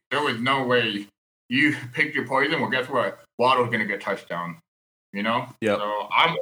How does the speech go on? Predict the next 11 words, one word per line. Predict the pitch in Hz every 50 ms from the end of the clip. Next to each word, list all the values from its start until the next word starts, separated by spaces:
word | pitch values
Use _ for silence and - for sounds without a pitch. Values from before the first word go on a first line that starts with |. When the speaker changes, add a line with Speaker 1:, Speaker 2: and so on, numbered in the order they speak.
| - _ - - -
Speaker 1:
I'm | 151 190 180
gonna | 190 180 165
be | 147 127 113
very, | 107 101 107 127 127 127 131 127 127 127 117
very | 113 113 113 110 107
high | 101 104 104 101 95 95 101 - -
on | 104 101
Tua. | 104 101 95 92 90 - - _ _ _ -
I'm | 127 147 165
pretty | 180 202 190 196
sure | 170 - 170 160 165 175 175 196 175